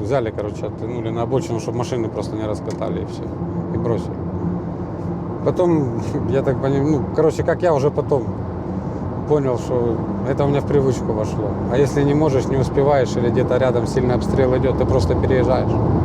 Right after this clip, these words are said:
Как бы это ни звучало жутко. Ты просто берёшь и переезжаешь. В шесть утра я выхожу, ставлю бидон с водой на костёр, поднимаюсь наверх к себе. Мы садимся вот так на кухне. У меня, э,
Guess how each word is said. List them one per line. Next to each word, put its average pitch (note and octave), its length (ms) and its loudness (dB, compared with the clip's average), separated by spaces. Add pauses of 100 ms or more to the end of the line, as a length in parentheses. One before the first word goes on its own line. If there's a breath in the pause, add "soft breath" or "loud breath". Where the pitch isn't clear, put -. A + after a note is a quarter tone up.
(480)
Как A#2+ 160 2
бы A#2 80 2
это A#2 160 2
ни A#2+ 100 2
звучало A2+ 500 2
жутко. - 320 -2 (2250)
Ты - 80 2
просто - 360 2
берёшь D#3 360 2
и B2 40 2
переезжаешь. A2+ 680 2 (1300)
В E3+ 60 4
шесть E3 260 6
утра E3 280 6
я D3+ 100 6
выхожу, D#3+ 440 6
ставлю D#3 400 4
бидон D#3 400 4
с - 120 4
водой C#3+ 340 4
на B2+ 400 4
костёр, E3+ 360 4
поднимаюсь D#3 480 2
наверх D#3 340 2
к - 40 -2
себе. D#3+ 320 2
Мы D#3+ 120 6
садимся C#3+ 400 4
вот C#3 80 2
так C#3 100 4
на E3 160 2
кухне. C#3 400 0 (440)
У - 40 0
меня, C3 240 2
э, A#2 400 2